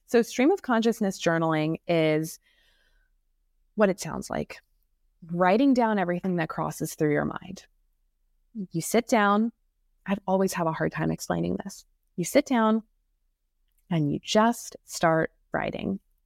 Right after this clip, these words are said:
"Hey, it's me. I'm sitting down and I'm writing. I'm at my kitchen table. I'm not really sure what I'm gonna write about, but it's nighttime and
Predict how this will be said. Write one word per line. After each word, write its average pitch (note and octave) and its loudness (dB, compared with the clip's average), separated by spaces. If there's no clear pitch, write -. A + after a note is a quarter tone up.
"Hey, A#3 2
it's - -6
me. F#3+ 0
I'm E3+ -2
sitting A3 0
down F#3 2
and E3 -4
I'm D#3+ 0
writing. G3+ 2
I'm E3 -2
at - -4
my D#3+ -2
kitchen A3+ 0
table. F#3+ 0
I'm E3 -4
not E3+ -2
really C4+ 2
sure C4 -2
what C4 2
I'm C4+ 4
gonna C4+ 4
write A3 2
about, G#3 0
but D#3 -6
it's - -8
nighttime A3 2
and E3 -2